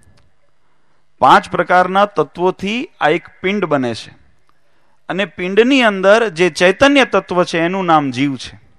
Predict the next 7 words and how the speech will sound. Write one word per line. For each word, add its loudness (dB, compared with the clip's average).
આ 8
પિંડની 0
આકૃતિ 0
જુદી -6
ગમે 0
તેવી 0
હોય 0